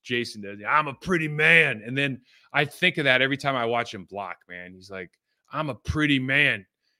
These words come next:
And he walks in, and he's, "I'm gonna take this B gap," and he's just, "Uh,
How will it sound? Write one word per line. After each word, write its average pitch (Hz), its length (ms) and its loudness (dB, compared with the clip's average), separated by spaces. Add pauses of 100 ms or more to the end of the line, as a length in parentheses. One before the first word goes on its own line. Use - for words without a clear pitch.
(160)
And 117 80 -6
he 120 60 -4
walks 135 360 -4
in, 135 80 -2
and 131 100 -2
he's, 117 180 -6
"I'm 120 160 -8
gonna 139 80 -4
take 123 220 -10
this 120 140 -8
B 127 240 -2
gap," 127 380 2
and 110 80 -12
he's 101 100 -12
just, 107 320 -10
"Uh, 135 300 -12